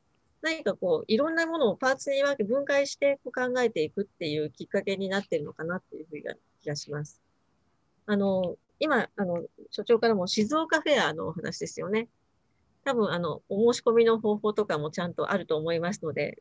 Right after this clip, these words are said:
ぜひ、こう、せめて今日参加してらっしゃる皆さんには積極的に台湾、韓国で物販、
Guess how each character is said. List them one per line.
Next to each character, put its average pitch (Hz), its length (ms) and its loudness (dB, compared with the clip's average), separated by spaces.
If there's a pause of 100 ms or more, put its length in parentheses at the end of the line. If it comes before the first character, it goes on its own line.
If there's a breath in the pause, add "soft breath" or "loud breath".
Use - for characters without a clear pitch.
ぜ 226 100 4
ひ、 156 380 -2
こ 135 260 -4
う、 - 240 -14 (160)
せ 226 160 4
め 202 100 4
て 143 220 -2
今 175 200 2
日 - 80 -12
参 175 240 -6
加 185 120 -6
し - 60 -10
て 180 80 -4
ら 170 100 -2
っ - 40 -6
し - 100 -10
ゃ 165 60 -4
る 143 180 -6
皆 160 180 -8
さ 156 140 -12
ん 151 80 -8
に - 100 -10
は - 200 -10
積 - 200 -4
極 - 220 -6
的 175 280 -8
に 156 220 -6 (640)
台 175 180 -2
湾、 156 160 -2
韓 156 220 -6
国 - 220 -8
で - 180 -10 (540)
物 175 160 -4 (100)
販、 185 240 0